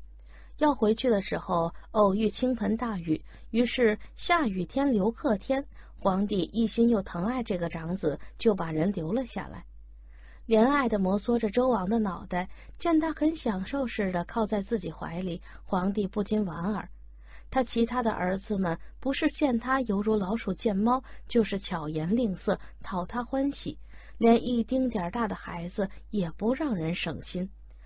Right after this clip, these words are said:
从母妃到下头的乳母宫女，也不知道教了多少的心机算计。只有这个从来就仿佛一张白纸似的孩子，和他待在一块儿最是松乏有趣，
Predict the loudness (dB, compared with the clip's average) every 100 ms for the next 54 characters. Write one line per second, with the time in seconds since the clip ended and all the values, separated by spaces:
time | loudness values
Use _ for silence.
0 | -18 -16 -2 4 6 6 4 0 0 2
1 | 0 2 2 2 0 -2 -2 -2 0 0
2 | 2 2 2 2 0 0 2 0 -2 -8
3 | -18 2 4 4 2 0 2 2 2 0
4 | 2 0 0 -2 -2 -6 -6 -2 0 0
5 | 0 -4 -4 -10 -4 -4 -2 -6 -10 -12
6 | -16 -20 -20 -18 -16 -2 4 4 4 2
7 | 0 0 -2 -4 -10 -4 2 4 4 2
8 | 0 0 0 -2 0 0 2 2 2 0
9 | 0 0 0 -4 -2 -4 -6 -6 -8 -2
10 | -4 -4 -12 -4 -2 -2 0 -2 0 -2
11 | -2 -4 -2 -2 -2 -10 -2 4 4 2
12 | -2 0 0 -2 -2 0 -2 -4 -6 -6